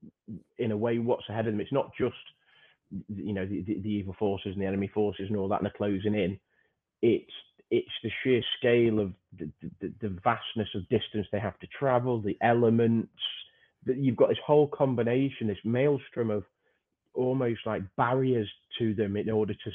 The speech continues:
succeed, and it, and, and not quite forlorn. Well, yeah, a little bit. You know, I got the sense that when they're there, it's like, "Oh, geez, you know, like, how, however is this gonna happen? How, how, how are we gonna get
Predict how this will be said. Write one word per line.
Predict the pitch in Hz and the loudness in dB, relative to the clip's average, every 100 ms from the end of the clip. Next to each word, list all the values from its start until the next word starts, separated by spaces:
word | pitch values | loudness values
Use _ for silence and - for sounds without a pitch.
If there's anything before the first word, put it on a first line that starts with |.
| - | -8
succeed, | - - 123 113 95 - _ _ | -8 -2 0 0 -2 -8 _ _
and | 117 | -4
it, | 117 - - | -2 -4 -6
and, | 107 104 - | -4 -4 -8
and | - 110 107 - | -8 -4 -4 -4
not | 160 202 180 | -4 -4 -4
quite | - 185 165 147 - _ _ - - _ - | -8 -4 -2 -2 -6 _ _ -20 -20 _ -4
forlorn. | 127 123 143 117 143 | 0 4 6 6 4
Well, | 160 | 6
yeah, | 175 180 | 8 6
a | |
little | 143 147 | 6 2
bit. | 139 110 | 0 0
You | 113 | 2
know, | 104 110 - - | 0 -2 -6 -12
I | - 120 | -8 -4
got | - | -4
the | 127 - | -6 -4
sense | 143 143 | -4 -2
that | 104 | -4
when | 113 | -2
they're | 110 | 0
there, | 143 143 | 0 0
it's | 104 | -2
like, | 110 - _ _ _ - | -6 -8 _ _ _ -8
"Oh, | 151 101 95 | -6 -6 -6
geez, | 120 117 104 95 | -2 0 0 -2
you | 107 | -2
know, | 101 | 0
like, | 104 - | 0 -2
how, | 123 147 - | 0 0 0
however | 113 139 139 139 127 117 | 0 2 2 2 2 0
is | 101 | 0
this | 117 - | -4 -4
gonna | 117 101 | -4 -4
happen? | 113 110 101 | -4 -6 -4
How, | 104 117 - | -4 -4 -4
how, | 131 131 _ _ _ - - - - | -4 -4 _ _ _ -20 -20 -18 -14
how | - - 139 147 | -12 -6 -2 0
are | 156 | 0
we | 143 | 0
gonna | 131 131 | 0 -2
get | 113 131 | -2 -4